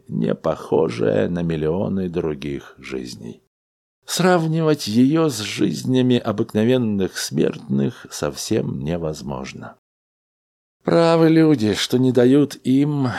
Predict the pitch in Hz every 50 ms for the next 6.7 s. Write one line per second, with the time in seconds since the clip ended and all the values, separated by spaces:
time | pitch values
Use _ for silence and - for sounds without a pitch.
0 | - - - - - - - 104 98 95 101 110 117 117 110 - - - - 110
1 | - - - 95 95 85 - - 85 78 76 82 92 98 92 87 - - - -
2 | - - _ _ _ _ 92 80 71 78 73 73 73 71 69 65 64 58 - _
3 | _ _ _ _ _ _ _ _ _ _ _ _ _ _ _ _ - - - -
4 | - 139 - - - 107 110 113 123 135 135 127 - - 101 98 107 113 127 147
5 | - - - - 92 - - - - 95 95 90 - - 92 80 - - - 78
6 | 76 82 92 98 92 92 90 80 85 85 80 82 - -